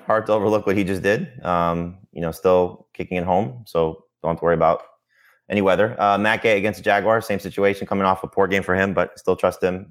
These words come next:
against Jacksonville. And then Matt Prater against, uh, the Bears. Uh, I'll buy back into Prater, even though he was a missed fest, uh, and some people were suggesting to choke him,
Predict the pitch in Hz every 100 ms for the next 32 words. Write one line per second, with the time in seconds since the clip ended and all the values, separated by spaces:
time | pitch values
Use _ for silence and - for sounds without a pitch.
0 | - 82 85 92 87 - 98 - 90 92
1 | 92 90 - 95 90 85 85 82 - 82
2 | 80 82 78 80 78 76 - - 80 80
3 | 82 87 85 85 87 82 - 82 80 80
4 | 80 78 78 80 71 _ _ _ _ _
5 | _ _ - - 113 131 - - - 104
6 | - - - - - - 92 90 85 85
7 | 82 90 - 98 98 92 90 85 90 85
8 | 82 87 - 80 - 110 90